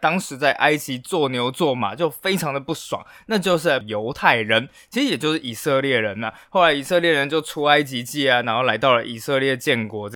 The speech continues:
而也就因为这样子啊，把对猫的仇恨流传下来，一直到后来的基督教。证据就是啊，在整个圣经里面啊，提到了一百多种动物，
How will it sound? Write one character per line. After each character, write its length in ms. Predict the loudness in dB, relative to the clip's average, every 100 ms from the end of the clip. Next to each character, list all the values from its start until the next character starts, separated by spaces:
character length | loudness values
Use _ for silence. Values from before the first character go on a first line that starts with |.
| -4
而 80 | 0
也 140 | 0
就 160 | 0 -2
因 160 | 0
为 140 | 2 2
这 100 | 4
样 160 | 2
子 120 | 2 0
啊， 200 | 0 0
把 100 | 0
对 260 | 2 2 2
猫 320 | 4 4 4
的 120 | 2
仇 280 | -2 -4 -2
恨 280 | 0 -2 -6
流 180 | -8 -8
传 240 | -6 -6
下 240 | 0 2
来， 220 | 2 -2 -6 -8
一 140 | -4 0
直 40 |
到 220 | 6 6
后 240 | 6 2 2
来 140 | 2
的 120 | -2
基 320 | -4 -8 -10 -8
督 240 | -8 -6
教。 300 | -2 -2 -4 _
证 200 | 2 4
据 240 | 4 -2 0
就 220 | 2 2
是 160 | 2 2
啊， 260 | 4 2
在 320 | 2 2 2
整 240 | 2 -2 0
个 80 | -2
圣 280 | 0 -2
经 200 | -2 -4
里 140 | -4 -4
面 180 | -2 -2
啊， 120 | -2
提 260 | -4 -2
到 140 | 2 2
了 100 | 2
一 140 | -2
百 320 | -2 0 0 0
多 260 | 0 2
种 240 | 2 -4 -4
动 200 | -4 -2
物， 180 | -6